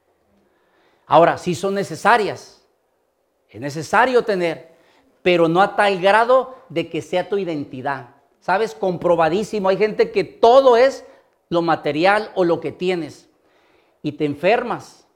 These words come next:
o pierdes el trabajo, se te derrumba el mundo y te quieres morir. Porque piensas que la identidad o que el éxito está en lo que tienes. A Jesús le dijeron,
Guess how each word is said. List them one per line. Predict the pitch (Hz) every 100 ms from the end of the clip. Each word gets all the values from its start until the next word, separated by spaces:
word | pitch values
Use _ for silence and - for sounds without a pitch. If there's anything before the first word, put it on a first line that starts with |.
| _ _ _ -
o | 135
pierdes | 156 185 220 220
el | 185
trabajo, | - 139 160 233 196 165 120 _ _ _ _ _ _ _
se | _ 151
te | 151 135
derrumba | 131 139 156
el | 156
mundo | 131 135 127 123 _ _ _ _ -
y | 147
te | - -
quieres | 143 156 139
morir. | 127 123 151 165 - _ _ _ _ _ _ _ -
Porque | 196 - 165
piensas | - 202 208 247 -
que | 202
la | 180
identidad | 175 160 156 160 151 196 277 339 - _ _ _ -
o | 175 -
que | 170
el | 170
éxito | 233 240 247 - 180
está | - 254 302 339 - _
en | 156 147
lo | 139
que | -
tienes. | 120 - 127 123 110 - - - - _ _ _ _ _ _ _ _ _ _ _ _ _ _ _ _
A | 160 165
Jesús | 185 - 269
le | 247
dijeron, | 220 190 240 262 247